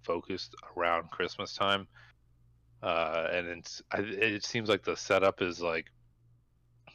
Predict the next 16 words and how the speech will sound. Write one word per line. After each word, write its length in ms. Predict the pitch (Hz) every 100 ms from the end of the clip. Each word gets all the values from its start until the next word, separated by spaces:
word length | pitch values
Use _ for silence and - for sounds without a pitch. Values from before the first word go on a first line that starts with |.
| - -
this 300 | 82 - 87
is, 480 | 95 87 - - - - _ _ - - - -
um, 440 | 87 80 76 78 - _ _ _ _ _ _ - -
Hawkeye's 640 | - 85 - 87 85 -
first 680 | - - 85 82 - - - - - _ _ _ _ _ _ _ _ _ _ _ _ _ _ -
Christmas 640 | - 90 - 92 90 - -
with 140 | 90
his 200 | 90 80
kids 400 | - - 87 -
since 500 | - - 90 90 - -
the 100 | 80
blip. 360 | 76 82 85 - - _ _ _ _ _ _ _ _ _ _ -
Uh, 380 | 85 78 76 76
so 160 | -
that's 180 | 87 -
interesting. 560 | 98 - - - 87